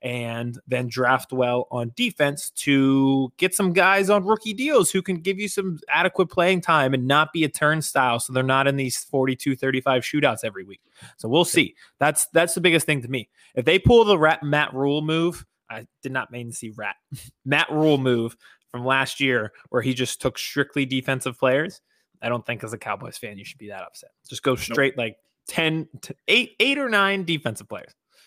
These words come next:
Speaker 2: The only, the only offensive player I'm taking is Pitts if he's there at ten,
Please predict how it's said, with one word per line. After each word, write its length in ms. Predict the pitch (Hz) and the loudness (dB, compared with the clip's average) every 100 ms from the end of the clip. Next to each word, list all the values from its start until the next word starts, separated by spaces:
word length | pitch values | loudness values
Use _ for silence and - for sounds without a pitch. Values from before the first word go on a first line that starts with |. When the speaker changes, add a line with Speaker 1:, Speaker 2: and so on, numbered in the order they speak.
| _ _ _ _ _ _ _ | _ _ _ _ _ _ _
Speaker 2:
The 60 | 101 | 0
only, 320 | 110 120 120 | 4 2 2
the 100 | 139 123 | 2 4
only 180 | 143 | 6
offensive 420 | 135 135 139 131 110 | 4 4 2 0 2
player 220 | 127 127 | 4 4
I'm 120 | 123 | 4
taking 320 | 131 131 120 | 4 4 2
is 160 | 98 - | -2 -6
Pitts 360 | - 110 - | 2 2 2
if 100 | 95 | -6
he's 160 | 95 90 | -6 -4
there 200 | 95 87 | 0 -2
at 100 | 82 | -2
ten, 260 | 101 82 | -8 -8